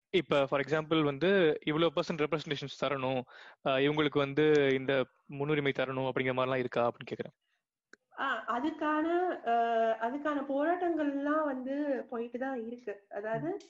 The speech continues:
Speaker 1: ம். ம்.
Speaker 2: அ, எனக்கு வலிக்குது, எனக்கு இது பிரச்சனையா இருக்கு அப்படிங்கிறவங்க மட்டும்தான் அதுக்காக குரல் கொடுத்துட்டு இருக்காங்க. "எனக்கு
Speaker 1: ம்.
Speaker 2: இதனால எந்த வலியுமே இல்ல, so இத பத்தி எனக்கு நான், அ, பேசவே தேவையில்லை" அப்படிங்கிறவங்க வந்து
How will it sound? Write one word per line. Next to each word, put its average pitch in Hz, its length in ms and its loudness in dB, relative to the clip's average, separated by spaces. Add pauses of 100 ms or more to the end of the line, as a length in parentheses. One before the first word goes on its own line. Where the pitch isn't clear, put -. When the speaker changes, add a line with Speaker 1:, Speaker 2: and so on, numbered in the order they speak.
Speaker 1:
ம். 170 60 -14
ம். 151 200 -12
Speaker 2:
அ, 214 340 -2
எனக்கு 240 640 -4 (160)
வலிக்குது, 294 800 0 (180)
எனக்கு 233 320 -6
இது 247 200 -6
பிரச்சனையா 285 480 -2
இருக்கு 285 540 -2
அப்படிங்கிறவங்க 277 720 -4
மட்டும்தான் 262 580 -4
அதுக்காக 247 300 -6
குரல் 240 280 -6
கொடுத்துட்டு 233 300 -8
இருக்காங்க. 196 480 -12
"எனக்கு 240 340 -10
Speaker 1:
ம். - 80 -8
Speaker 2:
இதனால 262 340 -2
எந்த 254 240 -4
வலியுமே 285 600 -2
இல்ல, 240 460 -4 (380)
so 269 100 -4
இத 247 120 -6
பத்தி 262 320 -4
எனக்கு 294 260 -2
நான், 220 240 -2 (380)
அ, 214 400 0 (100)
பேசவே 262 480 -4
தேவையில்லை" 262 540 -2
அப்படிங்கிறவங்க 247 920 -4
வந்து 220 600 -4